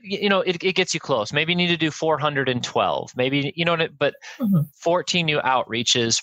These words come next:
Speaker 1: per day would get you six clients. Now you know your sales process. Now, here's the fun part, Kim.
Speaker 2: Mm-hmm.
Speaker 1: Let's say, man, our outreaches,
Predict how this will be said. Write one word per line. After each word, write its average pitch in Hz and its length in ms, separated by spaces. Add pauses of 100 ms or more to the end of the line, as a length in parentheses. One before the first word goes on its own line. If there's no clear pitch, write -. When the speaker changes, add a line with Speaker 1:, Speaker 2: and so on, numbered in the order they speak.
(120)
Speaker 1:
per 147 220
day 131 480 (240)
would 156 160
get 143 140
you 151 120
six - 280
clients. 190 400 (200)
Now 156 260
you 220 180
know 165 160
your 170 160
sales 139 360
process. - 680 (240)
Now, 151 60
here's 226 220
the 196 80
fun 170 240
part, - 280
Kim. 113 260 (320)
Speaker 2:
Mm-hmm. 185 220 (340)
Speaker 1:
Let's 165 300
say, 175 560 (140)
man, 160 440 (220)
our 139 140
outreaches, 190 720